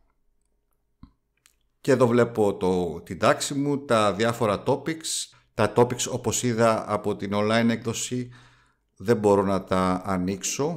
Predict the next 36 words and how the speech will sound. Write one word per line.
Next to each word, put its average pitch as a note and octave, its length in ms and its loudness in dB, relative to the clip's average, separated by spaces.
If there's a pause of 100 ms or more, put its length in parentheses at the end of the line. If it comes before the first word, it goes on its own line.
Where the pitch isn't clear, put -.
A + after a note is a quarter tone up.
μόνο G#2+ 200 0
μου F#2 220 0
δείχνει F#2+ 220 -8
κάποιες - 240 -8
πληροφορίες, G2 720 -4
δεν G2 100 -10
ξέρω G2 160 -2
αν F2+ 120 -2
είναι F2+ 160 -2
κάποιο F#2 260 -10
πρόβλημα F2+ 340 -6
με F2+ 80 -4
τον F2 140 -8
υπολογιστή F2+ 540 -10
μου. E3+ 220 -8 (460)
Τέλος C3 200 -6
πάντων, C3+ 180 0
θα C3 140 -2
πάω B2 180 4
εγώ A2+ 100 2
στο G#2 220 -6
U G#2 460 -2 (380)
για G2+ 260 -2
να F#2+ 540 0
φτιάξω C#3+ 520 -2
ένα F#2+ 260 -4
project. F2+ 520 -4 (1000)
Πατήσω G2 300 -8
εδώ F#2+ 380 -4
Create. F2+ 540 0 (2750)
Για G#2+ 180 0
να G#2+ 120 0
κάνω C3+ 200 4
ένα C3 480 4
τρισδιάστατο B2 640 4
χώρο, D#3 960 2